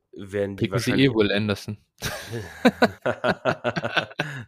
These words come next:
Speaker 1: Direkt den nächsten
Speaker 2: Ja.
Speaker 1: Edge.
Speaker 2: Ja,
Speaker 1: Ja,
Speaker 2: klar.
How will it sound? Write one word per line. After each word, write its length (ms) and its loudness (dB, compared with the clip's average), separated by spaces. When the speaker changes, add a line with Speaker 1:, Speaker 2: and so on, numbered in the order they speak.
Speaker 1:
Direkt 280 -6
den 220 -4
nächsten 220 -14
Speaker 2:
Ja. 60 -10
Speaker 1:
Edge. 280 -6
Speaker 2:
Ja, 80 4
Speaker 1:
Ja, 80 6
Speaker 2:
klar. 240 -2